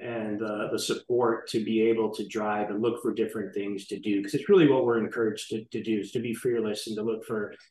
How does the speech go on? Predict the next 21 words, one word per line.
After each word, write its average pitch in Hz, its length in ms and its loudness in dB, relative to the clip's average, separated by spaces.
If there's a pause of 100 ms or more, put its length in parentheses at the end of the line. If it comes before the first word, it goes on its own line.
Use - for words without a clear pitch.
(220)
other 117 320 2
ways 110 460 2
to, 107 220 -6
to 113 100 -10
drive 110 380 -4
benefit 104 440 -4
and 107 100 -10
to 107 60 -4
drive 104 280 -2
change, 101 380 -4
not 117 160 -2
only 113 180 0
for 110 380 -2
the - 60 -4
company, 113 400 0
but 104 140 -4
also 104 440 -4
for, 104 340 -4
for 110 100 -4
our 101 140 -2
environment. 202 600 -4